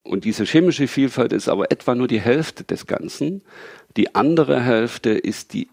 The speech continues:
innere Struktur, das Gefüge dieses Materials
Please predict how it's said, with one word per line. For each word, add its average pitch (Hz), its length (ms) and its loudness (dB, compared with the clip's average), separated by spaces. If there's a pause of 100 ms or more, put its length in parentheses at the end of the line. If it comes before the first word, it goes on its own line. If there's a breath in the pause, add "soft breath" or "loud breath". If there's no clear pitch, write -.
(100)
innere 127 380 2
Struktur, 143 1080 -2
das - 280 -2
Gefüge 143 840 0
dieses 127 540 -6
Materials 110 760 2